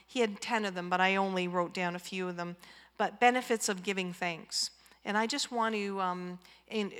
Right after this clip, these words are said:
just read these to you, but it says, he wrote this, he said, "Gratitude keeps us continually aware that the Lord is,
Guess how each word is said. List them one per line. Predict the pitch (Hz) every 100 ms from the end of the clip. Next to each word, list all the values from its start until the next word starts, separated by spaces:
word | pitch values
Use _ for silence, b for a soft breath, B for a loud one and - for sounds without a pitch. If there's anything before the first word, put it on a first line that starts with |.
| 214 214
just | 226 226
read | 202 214 196
these | 185 180 -
to | -
you, | 196 180 180
but | 196 185
it | 208
says, | - 208 202 - B B B
he | - 254
wrote | 254 247 220
this, | 214 202
he | 233
said, | 214 220 208
"Gratitude | 233 240 269 285 - 277 226
keeps | - 254 233 240
us | 226
continually | - 202 - - 254 254 247 240
aware | 233 208 196 190
that | 190 185
the | 185
Lord | 190 196 196
is, | 196